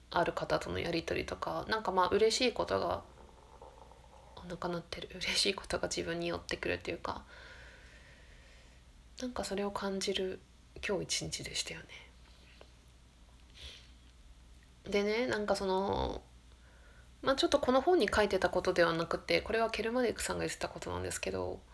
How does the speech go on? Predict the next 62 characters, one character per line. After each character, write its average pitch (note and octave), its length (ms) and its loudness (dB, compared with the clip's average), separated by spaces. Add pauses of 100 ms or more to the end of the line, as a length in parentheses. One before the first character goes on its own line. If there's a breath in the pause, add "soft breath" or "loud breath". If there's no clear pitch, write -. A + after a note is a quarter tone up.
(1200 loud breath)
ケ - 160 0
ル A3 60 2
マ B3 120 2
デ G#3 100 2
ッ - 20 2
ク - 120 -8
さ - 120 -2
ん E3+ 120 -2
が E3+ 80 0
書 G3 120 2
い F#3+ 40 4
て F#3 100 0
た E3+ 100 0
本 F3 400 -2
で - 260 0
読 F3+ 260 0
ん E3 120 -2
だ D3+ 80 0
こ - 140 -8
と D#3+ 120 -6
が D3+ 140 -2
あ - 40 0
る - 120 -4
ん - 40 -6
で D#3+ 80 -4
す D#3+ 120 -6
け - 140 -2
ど、 F2+ 300 -4 (4000 loud breath)
例 F#4 60 6
え F4 40 2
ば A#3+ 100 4
な F3 120 2
ん E3 60 -2
で D#3+ 100 0
す - 80 0
け D#3+ 100 0
ど、 E3 160 -2
じ D#3+ 100 4
ゃ F#3 40 8
あ、 - 20 4
ワ-、 G3 240 6
ワ B3 100 6
ク E4 140 0
ワ C#4+ 100 10
ク - 120 2
す F#3+ 120 0
る F3+ 100 2
こ E3 140 -2
と - 360 4 (380)
っ - 20 -14
て F3+ 100 4
何 F3+ 200 4
で D#3 100 2
す - 100 -2
か D#3+ 140 6
っ - 120 0
て F#3+ 80 0
な D#3 120 2
っ - 20 -8
た D#3+ 120 -2
時 D#3+ 240 -4
に、 E3 360 -4